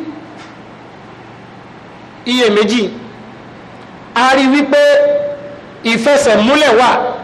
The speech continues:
nípa pé àwọn, àwọn sọ̀hábà ridwanullahi alayhim, àwọn tó bá jábọ̀ àwọn sàlám, ògùn rẹ̀ ni, ìtú ẹnu rẹ̀ ni. Wọ́n a máa fi ṣe ìwòsàn, wọ́n a máa sì fi tọ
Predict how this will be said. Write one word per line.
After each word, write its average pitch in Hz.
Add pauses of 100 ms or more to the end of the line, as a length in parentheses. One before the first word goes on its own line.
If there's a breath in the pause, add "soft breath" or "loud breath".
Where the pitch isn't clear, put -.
(480)
nípa 240
pé 302
àwọn, 226
àwọn 220
sọ̀hábà 220 (200)
ridwanullahi 220
alayhim, 175 (920)
àwọn 247
tó 285
bá 277
jábọ̀ 269
àwọn 226
sàlám, 226 (220)
ògùn 190
rẹ̀ 196
ni, 185 (140)
ìtú 190
ẹnu 190
rẹ̀ 156
ni. 160 (1600)
Wọ́n 208
a 208
máa 214
fi 190
ṣe - (120)
ìwòsàn, 160 (460)
wọ́n 196
a -
máa 214
sì -
fi 190 (220)
tọ 190